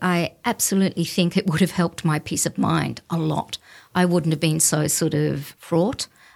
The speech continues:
about how to do this without any sort of guidelines around.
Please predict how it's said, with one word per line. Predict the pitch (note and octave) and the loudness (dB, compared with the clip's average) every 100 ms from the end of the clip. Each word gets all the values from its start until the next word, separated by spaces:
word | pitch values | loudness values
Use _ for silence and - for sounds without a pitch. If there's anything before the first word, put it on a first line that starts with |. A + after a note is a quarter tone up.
| - | -4
about | F3+ E3+ E3 E3 - | -2 2 2 0 -2
how | - E3 E3 | -2 2 2
to | D#3+ - D#3 | 0 -2 -2
do | E3 D#3+ | 0 0
this | E3 - - | 0 -2 -6
without | E3 E3 E3 | -6 -4 -4
any | F3+ D#3+ D#3+ | -6 -10 -12
sort | D#3+ E3+ D#3+ | -12 -12 -12
of | D#3 D3+ D3+ D3+ C#3 | -12 -12 -14 -16 -14
guidelines | - D3 D#3+ G3+ G3 F3+ D#3+ | -8 -4 -4 -4 -6 -8 -10
around. | D3 E3+ F3 C3+ G#2+ | -4 -2 -2 -4 -8